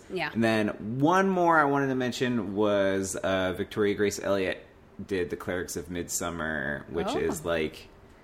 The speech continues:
Speaker 2: yeah, it's, like, about witches and baking, similar to her webcomic Balderdash.
Speaker 1: Oh.
Speaker 2: And, yeah, and it's just very primo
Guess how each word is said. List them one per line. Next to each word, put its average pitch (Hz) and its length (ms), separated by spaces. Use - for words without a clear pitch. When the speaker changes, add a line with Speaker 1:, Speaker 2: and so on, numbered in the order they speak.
Speaker 2:
yeah, 113 280
it's, 90 180
like, 101 160
about 98 540
witches 143 580
and 95 260
baking, 127 640
similar 104 340
to 101 180
her 101 140
webcomic 92 680
Balderdash. 107 1040
Speaker 1:
Oh. - 140
Speaker 2:
And, - 800
yeah, 92 380
and 98 140
it's 98 160
just 104 460
very 120 340
primo 110 680